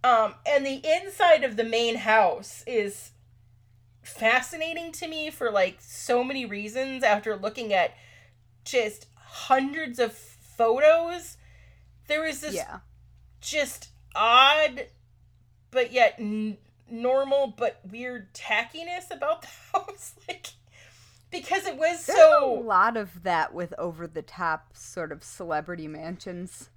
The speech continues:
Speaker 2: when
Speaker 1: Well,
Speaker 2: people aren't connected to reality.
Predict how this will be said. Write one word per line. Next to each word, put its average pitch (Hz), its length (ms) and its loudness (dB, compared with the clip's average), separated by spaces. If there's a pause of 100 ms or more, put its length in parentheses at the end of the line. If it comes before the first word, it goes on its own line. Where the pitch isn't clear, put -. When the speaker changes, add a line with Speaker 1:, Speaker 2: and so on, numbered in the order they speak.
(240)
Speaker 2:
when 170 220 -6
Speaker 1:
Well, 370 160 4
Speaker 2:
people 214 140 6
aren't 160 220 -6
connected 165 520 -8
to 180 100 -10
reality. 175 600 -6